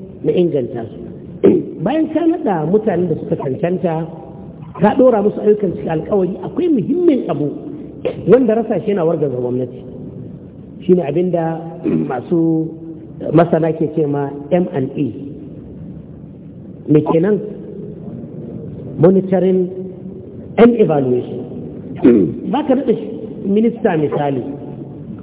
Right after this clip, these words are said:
ko kwamishina, ko darakta, ko ciyaman na wani aiki, kuma ka sa masa ido ya yadda ya ga dama, Allah bai yarda da wannan ba. Kai dai da Allah ya ɗora ma shugabancin, kai yake wakiltar ka,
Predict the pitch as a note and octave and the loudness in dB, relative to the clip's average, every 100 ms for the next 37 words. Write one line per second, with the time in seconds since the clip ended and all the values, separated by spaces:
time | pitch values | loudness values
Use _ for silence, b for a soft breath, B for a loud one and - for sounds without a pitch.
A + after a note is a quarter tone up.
0 | - E3+ G#3 G#3 E3 D#3 E3 C#3 A#2 - | -6 6 6 6 0 0 -2 -2 -4 -10
1 | - - - - - G3 E3 D3 D3 - | -14 -14 -16 -6 0 2 2 2 -2 -4
2 | A#2+ - - - - G3 G3+ G#3 A3+ E3+ | -6 -8 -14 -14 2 4 4 2 0 2
3 | D#3 D3+ G3 G3+ G#3+ F#3+ - - - - | 0 2 2 2 4 2 2 -6 -8 -12
4 | - - - A3+ A3+ G#3+ G#3+ - A3+ F#3 | -12 -12 0 0 2 0 0 0 0 2
5 | F3 F3 D#3 D3 C3 C3 C#3+ A3 D#3+ D3+ | 4 4 2 0 0 -2 -2 0 0 0
6 | D3+ C3 B2 A#2 A2+ - - - - - | 0 0 0 -2 -6 -12 -14 -14 -14 -14
7 | - - - - - - - - - - | -16 -16 -18 -18 -18 -16 -16 -16 -16 -16
8 | - C#4 D4+ D#4 E4 E4 C4 B3 G#3+ G#3+ | 4 6 8 6 6 4 4 4 4 6
9 | A3+ A3+ - G3+ F#3 G#3 G3 G3 - D#4 | 6 6 2 0 2 0 0 0 0 2
10 | B3+ B3+ F#3 - G3 - D#3+ - | 2 4 4 4 0 0 -2 -4